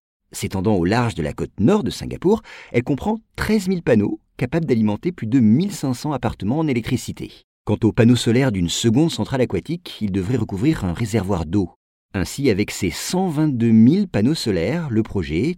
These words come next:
très ambitieux, devrait couvrir les besoins en électricité des installations de retraitement d'eau de Singapour. Cependant, il faut le dire aussi, ce programme suscite certaines réserves. En premier lieu, Singapour ne peut se permettre d'obstruer les voies maritimes dont dépendent ses échanges commerciaux.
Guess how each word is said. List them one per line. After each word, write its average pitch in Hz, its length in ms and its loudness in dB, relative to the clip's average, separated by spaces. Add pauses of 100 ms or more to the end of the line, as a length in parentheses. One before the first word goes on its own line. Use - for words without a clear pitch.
très 180 300 -8
ambitieux, 151 420 0 (340)
devrait 107 240 0
couvrir 139 340 -2
les 139 80 0
besoins 98 340 0
en 160 100 0
électricité 135 680 -4
des 117 220 -2
installations 107 540 -4
de 101 100 -2
retraitement 95 640 -4
d'eau 101 180 -2
de 139 80 -4
Singapour. - 680 -6 (320)
Cependant, 143 440 2
il 156 80 2
faut - 100 0
le 123 60 4
dire 123 100 8
aussi, 185 320 2
ce 147 180 -4
programme 120 560 0
suscite - 460 -8
certaines 123 400 2
réserves. 71 560 -2 (120)
En 69 60 -10
premier 95 300 -2
lieu, 113 260 2
Singapour 110 640 -2
ne 104 140 4
peut - 280 0
se - 140 -2
permettre 117 440 0
d'obstruer 117 680 -2
les 131 120 0
voies 95 140 2
maritimes 98 480 0 (300)
dont 87 160 -4
dépendent 120 340 -2
ses 76 180 -10
échanges 87 280 -4
commerciaux. - 520 0